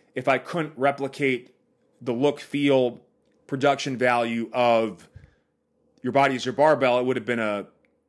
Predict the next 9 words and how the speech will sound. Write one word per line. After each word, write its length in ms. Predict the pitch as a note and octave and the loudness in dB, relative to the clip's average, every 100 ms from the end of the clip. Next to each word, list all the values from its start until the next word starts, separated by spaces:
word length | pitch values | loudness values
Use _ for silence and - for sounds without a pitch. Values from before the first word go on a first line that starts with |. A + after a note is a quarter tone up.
| _ _ _ _ | _ _ _ _
embarrassment 960 | C3 B2+ D#3 D3+ - D3+ C#3+ C#3 B2 - | 0 4 4 4 0 -4 -4 -4 -8 -6
or 280 | B2 A#2+ A2 | -2 -2 -2
a 80 | |
disgrace 680 | G#2 A#2 - C#3+ C#3 C3 - | -6 -12 -6 0 0 0 -4
or 80 | A#2+ | -6
a 60 | |
defeat 680 | G#2 G#2+ - C#3 B2+ A#2+ - | -6 -10 -6 -2 -2 -4 -8
or 200 | A2+ A2+ | -4 -4
disappointment. 920 | G#2+ C3 B2+ - D3+ C#3+ C3+ C3 - | -2 -4 -6 -6 -6 -4 -4 -6 -8